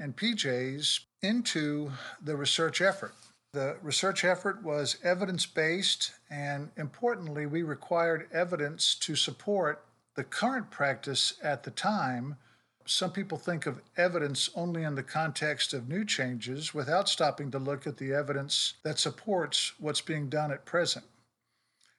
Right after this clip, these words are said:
And as T C three has always focused, the goal was to prevent every single death that could possibly be prevented.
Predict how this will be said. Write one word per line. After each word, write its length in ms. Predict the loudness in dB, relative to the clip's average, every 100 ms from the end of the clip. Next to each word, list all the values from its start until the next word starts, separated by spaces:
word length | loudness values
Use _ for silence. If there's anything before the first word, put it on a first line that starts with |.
| _
And 320 | 0 2 0 -4
as 180 | -2 0
T 120 | 2 2
C 180 | 2
three 260 | 2 0 2
has 200 | 2 2
always 380 | 4 4 4 2
focused, 760 | 2 2 2 2 4 2 0 -6
the 100 | -4
goal 360 | 0 4 4 4
was 340 | 2 2 2
to 240 | 0 0 -2
prevent 540 | -2 -4 0 0 0 -2 _ _ _
every 280 | 0 2 2
single 440 | 2 2 0 -2
death 420 | 0 2 2 2 -2
that 160 | -6
could 220 | -2 -4
possibly 480 | 2 2 2 0 -4
be 180 | -2 -4
prevented. 520 | -4 -6 -4 -4 -8